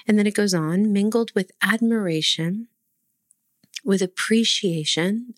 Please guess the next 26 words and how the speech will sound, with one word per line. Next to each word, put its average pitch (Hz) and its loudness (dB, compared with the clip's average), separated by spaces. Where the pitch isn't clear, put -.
and 185 0
admiration 208 0
for 185 -2
what 180 0
it 233 0
is 185 0
that 156 -6
we 170 0
are 175 0
observing, 147 -4
caused 247 0
by 180 0
something 180 -2
beautiful, 165 -2
unexpected, 214 -2
familiar, 202 0
or 196 0
inexplicable. - -6
In 220 2
other 233 2
words, 233 -2
caused 226 0
by 240 2
something 196 0
that 180 -4
delights, - -4